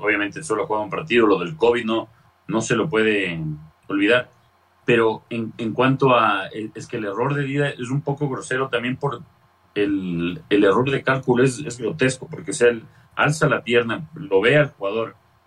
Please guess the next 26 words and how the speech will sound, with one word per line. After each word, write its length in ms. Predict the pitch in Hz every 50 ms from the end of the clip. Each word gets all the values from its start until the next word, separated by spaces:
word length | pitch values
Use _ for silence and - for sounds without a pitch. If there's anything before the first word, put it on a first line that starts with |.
| _ _
no 180 | - - 107 127
es 120 | 127 -
como 420 | - 143 135 123 120 113 104 101
el, 200 | 101 98 95 98
el 200 | 95 95 92 90
caso 300 | 80 - 117 117 - 120
de 60 | 110 101
Vidal 280 | 101 98 110 120 120
que 100 | - -
fue 200 | - - 110 113
de, 200 | 113 110 98 85 82
de 120 | 90 95
repente 380 | 87 90 - - 113 110 113 104
viendo 240 | 101 104 107 107
a 100 | 104 101
otro 180 | 101 - - 90
lado, 240 | 101 107 101 92 92
no, 280 | 98 110 98 82 - _ _ _ _ _ _ _ _ -
Dida 220 | 123 139 139 139
lo 80 | 127 113
está 200 | - - 123 127
viendo 320 | 131 135 147 143 131 - -
y 160 | - 98 90
alza 280 | 98 123 147 151 - 143
la 140 | 123 110 104
pierna, 380 | - 127 143 151 151 127 -